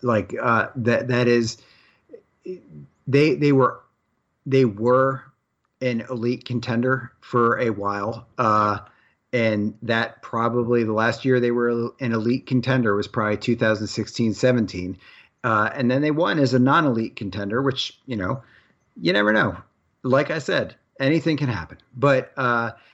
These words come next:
you know, we, when you look at those true contenders of the, like, early to mid two thousand tens, uh, like the Caps were, uh, they've kind of all come and gone.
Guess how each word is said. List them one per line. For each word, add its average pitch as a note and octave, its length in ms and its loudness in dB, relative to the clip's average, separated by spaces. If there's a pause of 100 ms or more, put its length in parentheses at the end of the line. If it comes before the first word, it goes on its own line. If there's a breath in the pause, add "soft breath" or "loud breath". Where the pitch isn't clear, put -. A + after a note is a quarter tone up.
(140 soft breath)
you D3 140 -4
know, A#2 140 0
we, C3+ 300 -4
when C#3 180 2
you C3+ 100 4
look D3 260 0
at C3+ 140 0
those A#2+ 240 -2
true C#3 260 0
contenders A#2+ 760 0 (320)
of A#2+ 260 0
the, A2+ 240 2
like, A2 340 -6 (120)
early B2 500 4
to A2 100 0
mid G#2+ 360 -2
two A#2 120 0
thousand A2+ 400 0
tens, G#2+ 560 -4 (120)
uh, G#2 320 0
like G2+ 240 -4
the A2+ 80 -4
Caps G#2+ 340 -2
were, C3 420 0 (400 loud breath)
uh, A#2 280 -2 (180)
they've F3 360 4
kind F3+ 240 -2
of D3 100 -2
all D3 420 -2
come C#3 320 -2
and C#3 140 0
gone. A2+ 500 -2